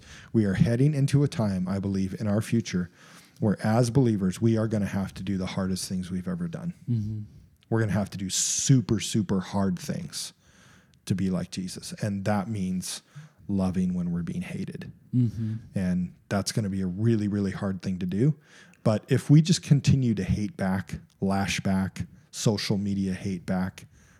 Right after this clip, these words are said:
Speaker 1: we'll get nowhere with the gospel.
Speaker 2: Right. Right.
Speaker 1: We'll get nowhere.
Speaker 2: Yep. Yeah, like, at the end of Romans twelve says, "Don't let ev-, evil conquer you, but conquer evil by doing good."
Speaker 1: Right.
Speaker 2: Yeah, it's about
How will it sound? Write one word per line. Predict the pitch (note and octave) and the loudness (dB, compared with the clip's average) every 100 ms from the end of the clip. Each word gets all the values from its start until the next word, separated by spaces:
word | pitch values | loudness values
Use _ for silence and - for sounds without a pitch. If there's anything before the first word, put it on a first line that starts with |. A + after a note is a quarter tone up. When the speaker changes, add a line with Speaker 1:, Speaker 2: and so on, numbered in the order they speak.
| - D#3 | -4 4
Speaker 1:
we'll | C#3 | 4
get | G#2+ F2 | 4 0
nowhere | E2+ E2 E2+ | -4 -6 -8
with | - | -10
the | - | -12
gospel. | - - - G2 F2+ _ - A2+ | -10 -12 -10 -10 -10 _ -8 0
Speaker 2:
Right. | G#2+ G#2 A#2+ - - - _ _ _ | 0 0 -8 -18 -20 -20 _ _ _
Right. | A#2 A2+ A2 | -4 -4 -2
Speaker 1:
We'll | G2+ | -2
get | E2+ | -2
nowhere. | E2+ - - - - _ _ _ - | -4 -8 -12 -16 -20 _ _ _ 0
Speaker 2:
Yep. | A#2 A2 - - - _ _ - _ _ _ _ | 2 2 -2 -20 -20 _ _ -20 _ _ _ _
Yeah, | A#2+ A#2 A2 | 6 6 6
like, | A2 A#2 | 4 4
at | A#2+ B2 A#2+ | 2 2 4
the | |
end | A#2+ A#2 | 6 8
of | G#2+ | 8
Romans | A2 G#2+ G#2 G#2 | 8 8 6 4
twelve | - A2+ A2 G#2 G#2+ - - - - _ _ _ _ | 4 6 6 4 -2 -10 -14 -18 -20 _ _ _ _
says, | - A2 | 2 4
"Don't | A2 A#2 | 6 6
let | A2+ | 6
ev-, | A#2+ A2 A2 - | 4 4 0 4
evil | C3+ A#2 | 6 6
conquer | G#2+ B2+ B2 A#2+ | 6 6 6 4
you, | A2 | 2
but | A2 | 2
conquer | - A2+ A2 | 0 0 0
evil | A2+ A2 G#2+ | 2 4 4
by | G#2 | 2
doing | A2 G#2 G#2 | 0 0 -2
good." | G#2+ G#2+ A2+ - | -2 -2 -4 -2
Speaker 1:
Right. | G2+ F2 - - - - - _ _ - | -2 -2 -6 -12 -20 -20 -20 _ _ 0
Speaker 2:
Yeah, | A2 G#2 | 2 2
it's | - | -4
about | - A#2 G#2+ | -2 2 2